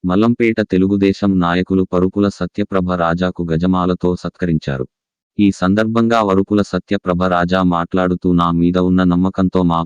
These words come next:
పార్టీలో వస్తున్న ప్రతి ఒక్కరికి ప్రత్యేక గుర్తింపు ఇస్తానని, వచ్చే సార్వత్రిక ఎన్నికల్లో తెలుగుదేశం జనసేన బీజేపీ పార్టీల కూటమి విజయానికి ప్రతి ఒక్కరూ కష్టపడి పని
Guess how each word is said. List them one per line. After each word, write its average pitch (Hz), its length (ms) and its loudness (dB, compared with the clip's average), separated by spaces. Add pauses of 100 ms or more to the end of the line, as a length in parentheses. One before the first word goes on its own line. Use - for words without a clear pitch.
పార్టీలో 90 480 0
వస్తున్న 95 420 -2
ప్రతి 90 340 -4
ఒక్కరికి 92 480 -4
ప్రత్యేక 92 460 -4
గుర్తింపు 87 520 -2
ఇస్తానని, 90 540 -2
వచ్చే 85 380 -2
సార్వత్రిక 90 640 -4
ఎన్నికల్లో 87 640 0
తెలుగుదేశం 87 680 0
జనసేన 85 480 -2
బీజేపీ 82 520 -4
పార్టీల 85 420 0
కూటమి 90 380 -2
విజయానికి 90 580 0
ప్రతి 90 320 -4
ఒక్కరూ 95 400 0
కష్టపడి 90 540 -4
పని 87 260 -2